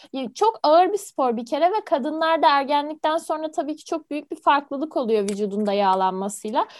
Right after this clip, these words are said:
Bunu da gözlemliyoruz. Şöyle, o on beş on altı yaşında henüz daha yani ergenliğe doğru düz girmemiş ki aslında küçük çocuklar buz pateninde başarı elde etmiş oluyor. Ergenlikten sonra onlar gerilemeye başlıyor, onun yerine yenisi geliyor.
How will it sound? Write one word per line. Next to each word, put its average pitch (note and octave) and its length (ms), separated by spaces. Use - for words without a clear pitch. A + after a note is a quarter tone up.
Bunu D#4 240
da G4 60
gözlemliyoruz. E4 600
Şöyle, F4+ 380
o D4+ 240
on E4+ 240
beş F#4+ 180
on F4+ 80
altı E4 280
yaşında D#4+ 280
henüz D#4 280
daha D#4 280
yani C4+ 460
ergenliğe D4 640
doğru D4 220
düz D#4+ 200
girmemiş D#4+ 440
ki - 80
aslında D#4+ 300
küçük - 280
çocuklar F4 640
buz A#3+ 180
pateninde G3+ 400
başarı G3 320
elde F3 240
etmiş - 320
oluyor. E3 300
Ergenlikten F#4+ 680
sonra F4 360
onlar F4+ 220
gerilemeye E4+ 560
başlıyor, D4 340
onun F4+ 100
yerine E4+ 360
yenisi D#4 340
geliyor. C#4 320